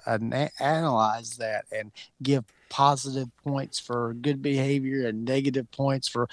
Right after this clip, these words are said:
well, now he's, he's a little slow. You're not gonna have time for that when he's trying to take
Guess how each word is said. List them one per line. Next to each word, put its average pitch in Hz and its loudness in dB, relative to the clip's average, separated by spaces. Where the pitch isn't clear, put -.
well, 135 6
now 127 4
he's, 127 2
he's 131 6
a 135 8
little 139 6
slow. 131 4
You're 135 4
not 196 4
gonna 208 8
have 165 8
time 180 4
for 143 0
that 110 4
when 127 0
he's 143 2
trying 131 2
to 120 -10
take 127 2